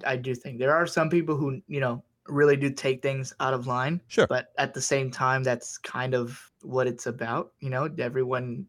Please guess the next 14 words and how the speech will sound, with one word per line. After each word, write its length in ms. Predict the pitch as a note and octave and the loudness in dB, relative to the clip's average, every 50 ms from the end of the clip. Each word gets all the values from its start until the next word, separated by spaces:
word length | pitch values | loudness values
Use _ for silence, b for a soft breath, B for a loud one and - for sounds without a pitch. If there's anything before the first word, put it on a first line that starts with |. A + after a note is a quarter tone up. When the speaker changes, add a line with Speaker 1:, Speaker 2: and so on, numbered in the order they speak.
| - | -6
Speaker 1:
gets, 400 | C3+ C3+ B2+ B2 - - - _ _ - | -4 -4 -2 -2 -4 -12 -14 _ _ -2
you 80 | D3 | 0
know, 60 | C#3 C3 | 2 2
at 100 | B2 B2 | 2 2
least 320 | C3+ C#3 C3 - - - | 2 0 0 -4 -6 -6
in 80 | C3 B2+ | -6 -4
America, 400 | B2 B2+ C3 C3 C3+ C#3+ C#3+ - | -2 0 0 2 2 2 2 2
everyone 240 | C3+ C3 C3+ C#3+ C3+ | 2 4 2 2 2
gets 200 | C3+ C3+ C3 - | 0 0 -2 -4
to 60 | - | -12
speak 280 | - - - C3+ C3+ - | -12 -8 -8 -8 -8 -6
their 120 | - C3+ C3 | -8 -4 -2
mind. 340 | C3 B2 B2+ D#3 F#3+ F#3+ | 0 0 0 2 2 0
That's 180 | D3+ C#3 - - | 0 -2 -6 -10